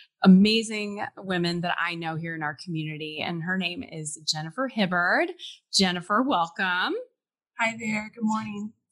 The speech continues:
Speaker 1: So Jen has, uh, been with Viewpoint Health as the C E O. Jen, you, you've been at this organization now seventeen years. That's super impressive. I, how did it all get started?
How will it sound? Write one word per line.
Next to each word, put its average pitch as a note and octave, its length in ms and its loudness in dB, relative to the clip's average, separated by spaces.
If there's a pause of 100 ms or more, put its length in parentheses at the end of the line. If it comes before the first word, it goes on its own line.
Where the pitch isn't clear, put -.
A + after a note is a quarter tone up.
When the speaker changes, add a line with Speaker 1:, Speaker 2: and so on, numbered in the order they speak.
Speaker 1:
So F#3+ 460 0 (120)
Jen A#3+ 400 2
has, G3 680 -2
uh, E3+ 340 0
been F#3 220 0
with F3 280 -4
Viewpoint G3+ 640 0
Health F3+ 340 2 (120)
as E3 240 -2
the D#3+ 300 -2
C G3 380 -2
E E3 80 4
O. E3 300 4 (520)
Jen, A3 220 2
you, A#3+ 260 0 (560)
you've B3+ 180 4
been C#4 160 6
at C#4 100 -2
this A#3 140 0
organization A3 560 0
now F3 140 0
seventeen G3 800 0
years. D#3+ 320 -4
That's - 540 -4
super - 480 2
impressive. D3+ 720 -2 (340)
I, G3 200 4 (480)
how C#4+ 200 2
did F4 160 2
it - 40 4
all C#4 180 4
get C4+ 160 -2
started? C#4 560 -2